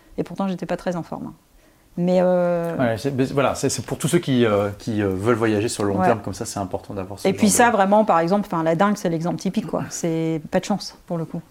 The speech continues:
Speaker 2: Absolument, une
Speaker 1: C'est
Speaker 2: piqûre de
Speaker 1: vraiment, il y a
Speaker 2: moustique
Speaker 1: aucune
Speaker 2: est
Speaker 1: prise de
Speaker 2: boum, là.
Speaker 1: risque, tu te fais piquer par un moustique, ça peut arriver, euh,
Speaker 2: Ouais.
Speaker 1: n'importe quand et n'importe qui.
Speaker 2: Donc tu te retrouves, euh, t'as, t'as un diplôme de yoga, il y a,
Speaker 1: Ouais.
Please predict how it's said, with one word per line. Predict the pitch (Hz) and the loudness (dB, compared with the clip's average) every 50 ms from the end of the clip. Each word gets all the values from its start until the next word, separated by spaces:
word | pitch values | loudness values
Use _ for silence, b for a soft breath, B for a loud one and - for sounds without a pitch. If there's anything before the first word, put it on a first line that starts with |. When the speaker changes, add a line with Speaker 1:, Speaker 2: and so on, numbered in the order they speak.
| - | -6
Speaker 2:
Absolument, | 117 104 - 127 113 101 92 | -6 -4 -2 -2 -2 0 0
une | 92 | -2
Speaker 1:
C'est | 98 | -2
Speaker 2:
piqûre | - 165 - | -2 -2 0
de | - | 0
Speaker 1:
vraiment, | - 190 - | 0 0 2
il | 196 | 4
y | 196 | 4
a | 196 | 4
Speaker 2:
moustique | 196 196 - 233 | 4 4 4 4
Speaker 1:
aucune | 220 | 4
Speaker 2:
est | 196 | 4
Speaker 1:
prise | - 214 180 | 4 2 2
de | 165 | 4
Speaker 2:
boum, | 170 | 4
là. | 185 | 4
Speaker 1:
risque, | 196 220 240 - - | 6 4 4 2 -2
tu | - 170 | -6 -6
te | - | -2
fais | - 160 - - _ _ _ _ _ - | -2 -4 -4 -6 _ _ _ _ _ -4
piquer | - 190 175 190 | -4 0 0 2
par | 180 190 175 170 | 2 2 2 0
un | 170 | 0
moustique, | 165 160 156 - - 226 214 | -2 -2 -4 0 -2 -2 -2
ça | - 185 160 | 0 -2 -2
peut | 160 165 165 | -2 0 -2
arriver, | 156 156 160 156 165 185 190 | 0 0 -2 -2 -2 0 0
euh, | 175 165 156 147 | 0 -2 -2 -2
Speaker 2:
Ouais. | 151 135 120 107 - 185 | -2 -2 -4 -4 -4 -6
Speaker 1:
n'importe | 165 165 156 160 170 - - 180 | -6 -6 -6 -8 -8 -8 -8 -8
quand | 175 - 180 180 185 175 | -6 -4 -4 -4 -4 -6
et | 151 - b b b b | -8 -10 b b b b
n'importe | 175 165 156 175 170 - - 170 | -6 -4 -2 -4 -6 -6 -6 -8
qui. | - - 226 262 B B B B - | -4 -4 -6 -6 B B B B 0
Speaker 2:
Donc | 151 156 143 147 | 2 2 2 0
tu | - 147 | -4 -2
te | - | -2
retrouves, | 233 - - - 165 139 120 107 - - 131 | -2 -2 0 0 0 0 0 0 -2 0 2
euh, | 120 113 107 107 104 101 101 98 95 95 92 92 | 2 2 2 2 2 2 2 2 2 0 0 -2
t'as, | - 139 | -4 -6
t'as | 123 - 135 | -2 0 0
un | 127 | 0
diplôme | 127 127 120 131 123 | 0 0 0 0 0
de | 113 113 | 2 4
yoga, | 117 131 139 160 165 175 180 | 4 4 4 4 2 4 4
il | 175 151 | 4 6
y | 139 | 6
a, | 208 | 6
Speaker 1:
Ouais. | 220 220 208 - | 8 8 6 4